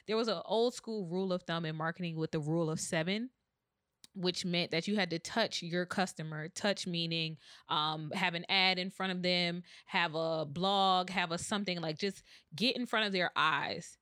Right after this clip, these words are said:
s-, at least seven times before they did anything.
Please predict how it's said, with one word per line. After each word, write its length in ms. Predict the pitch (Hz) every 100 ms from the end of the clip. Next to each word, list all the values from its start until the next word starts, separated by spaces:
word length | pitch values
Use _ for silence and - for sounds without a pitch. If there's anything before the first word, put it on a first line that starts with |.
| _
s-, 140 | - -
at 120 | 185
least 380 | 175 202 - -
seven 360 | 220 214 220 208
times 760 | - 190 190 233 254 285 - _ - _
before 480 | 190 185 - 190 185
they 140 | 170 156
did 240 | 156 160
anything. 560 | 143 151 - 185 196